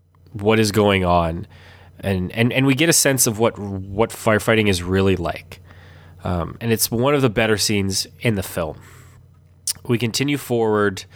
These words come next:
in time. Um, we find out that Jack wants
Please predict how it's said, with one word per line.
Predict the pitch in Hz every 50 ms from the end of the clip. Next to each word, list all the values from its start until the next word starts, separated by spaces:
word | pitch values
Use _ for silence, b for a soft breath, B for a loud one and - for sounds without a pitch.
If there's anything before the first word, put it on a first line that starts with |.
| B B B B B B B B B B -
in | 110 107
time. | - - 113 104 98 101 98 98 98 98 101 107 113 B B B B
Um, | - - - 82 80 80 76 73 76 76 65 104
we | 107 110
find | - 120 120
out | 127 123
that | - 123 113 - - - - 123 - 110 101
Jack | 98 95 - 117 110 107 107 - -
wants | 120 104 104 104 104 95 - -